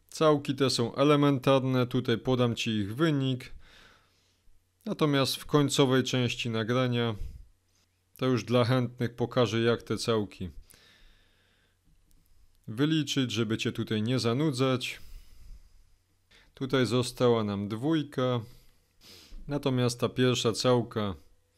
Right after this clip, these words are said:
okazuje się być równa zero.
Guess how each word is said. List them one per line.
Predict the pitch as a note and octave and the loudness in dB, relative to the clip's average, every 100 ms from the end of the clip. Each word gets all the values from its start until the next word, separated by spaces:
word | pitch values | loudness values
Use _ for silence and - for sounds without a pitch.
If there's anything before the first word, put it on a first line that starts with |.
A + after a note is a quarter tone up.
| _ _ _ | _ _ _
okazuje | - B2 C3+ A2 B2 A#2+ | -10 -2 -2 2 2 2
się | A#2 A#2 | 2 -2
być | G2+ - | -4 -6
równa | A2+ A2 G2+ G2 | -4 -6 -6 -6
zero. | - D#3 D#3 C3+ B2+ | -2 0 0 0 -4